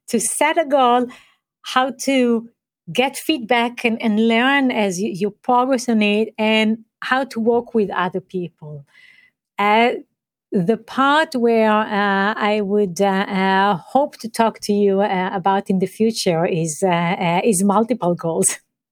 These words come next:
<laughs> and how to juggle the, the million things that we, uh, constantly do in, in our modern,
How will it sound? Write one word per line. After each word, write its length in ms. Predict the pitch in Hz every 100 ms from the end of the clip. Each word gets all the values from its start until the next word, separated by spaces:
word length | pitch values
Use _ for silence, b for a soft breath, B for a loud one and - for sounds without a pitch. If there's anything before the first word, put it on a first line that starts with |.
| -
<laughs> 400 | 359 508 - -
and 120 | 214
how 180 | 285 311
to 160 | 294
juggle 600 | 185 - 202 208 220 202
the, 160 | 185 175 B B 214
the 140 | 220
million 480 | 226 226 226 240 220
things 520 | - - 202 185 160
that 120 | 156 170
we, 220 | 170 160 B B B B B
uh, 140 | 196 - -
constantly 560 | - 214 220 202 180
do 260 | 143 185 185
in, 160 | 175
in 200 | 180 175
our 300 | 170 165 165
modern, 640 | 175 170 170 165 160 160